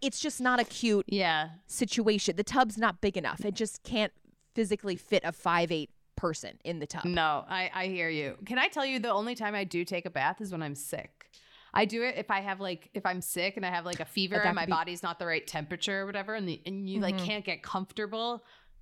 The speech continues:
Speaker 2: Love a
Speaker 1: Yes.
Speaker 2: bath.
Speaker 1: Bath is good then.
Speaker 2: Yeah.
Speaker 1: You need to sub-, s-,
Speaker 2: Medical. I
Speaker 1: submerge
Speaker 2: take medi-,
Speaker 1: yourself in
Speaker 2: <laughs> medical
Speaker 1: You
Speaker 2: baths.
Speaker 1: take medical grade baths with Epsom salt, 'cause that was always my mom. She's like, "Oh my God, you know what you need? An Epsom salt bath." I'm like, "Thanks, Mom."
Speaker 2: No, but I should get some, you know, God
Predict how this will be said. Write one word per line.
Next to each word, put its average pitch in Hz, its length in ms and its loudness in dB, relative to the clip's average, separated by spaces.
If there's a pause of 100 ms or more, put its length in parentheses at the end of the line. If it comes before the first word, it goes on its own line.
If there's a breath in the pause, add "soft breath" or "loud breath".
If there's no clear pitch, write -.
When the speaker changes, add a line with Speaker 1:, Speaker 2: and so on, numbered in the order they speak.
Speaker 2:
Love 180 320 2
a 180 60 0
Speaker 1:
Yes. 175 80 6
Speaker 2:
bath. - 560 -2 (720)
Speaker 1:
Bath 220 240 2
is 277 140 0
good - 240 2
then. 147 240 2
Speaker 2:
Yeah. 156 200 2 (280)
Speaker 1:
You 202 120 -4
need 247 140 0
to 247 60 -4
sub-, 214 300 -2
s-, - 180 -8 (200)
Speaker 2:
Medical. 226 500 4
I 156 40 -6
Speaker 1:
submerge 226 320 4
Speaker 2:
take 247 180 6
medi-, 214 120 4
Speaker 1:
yourself 226 280 4
in 226 280 2
Speaker 2:
<laughs> 349 80 -2
medical 262 360 0
Speaker 1:
You 175 80 -8
Speaker 2:
baths. 196 180 0
Speaker 1:
take 220 140 2
medical 170 340 4
grade 147 220 0
baths - 360 0
with 208 220 8
Epsom 220 320 2
salt, 240 300 8
'cause - 80 -12
that 180 120 10
was 170 120 6
always 160 200 8
my 151 160 4
mom. 135 220 0
She's 185 160 -4
like, 202 140 -4
"Oh 240 100 12
my 233 140 8
God, 208 180 10
you 208 60 10
know 214 100 12
what 233 100 4
you 277 120 6
need? 277 200 8
An 226 100 8
Epsom 185 340 6
salt 160 260 8
bath." 147 320 4
I'm 165 100 2
like, 175 160 6
"Thanks, 180 320 2
Mom." 131 300 0
Speaker 2:
No, 208 260 2
but 160 140 -4
I 190 60 -4
should 190 260 2
get 247 220 -2
some, 151 360 -4
you 170 120 -6
know, 151 180 -4
God 160 160 -2